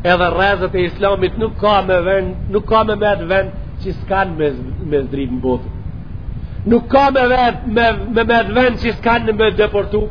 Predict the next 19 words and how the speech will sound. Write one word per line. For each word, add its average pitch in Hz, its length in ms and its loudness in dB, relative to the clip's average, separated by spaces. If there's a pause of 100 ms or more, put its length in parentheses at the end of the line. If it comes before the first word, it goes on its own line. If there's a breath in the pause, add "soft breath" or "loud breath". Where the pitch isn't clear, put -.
(320)
në - 140 -6
s'ka 190 200 2
e 170 120 0
të 165 80 0
asaj. 151 340 -2 (1500)
Numri 170 400 2
i 160 80 0
Gjermanëve, 185 640 2 (1120)
të 147 160 0
cilët 185 340 2
kanë 175 240 2
kalu 185 360 4
në 202 120 0
Islam, 220 460 0 (920)
deri 196 400 2
frikë 226 400 0
kemi 208 320 0
ditë 247 300 0
se 220 100 4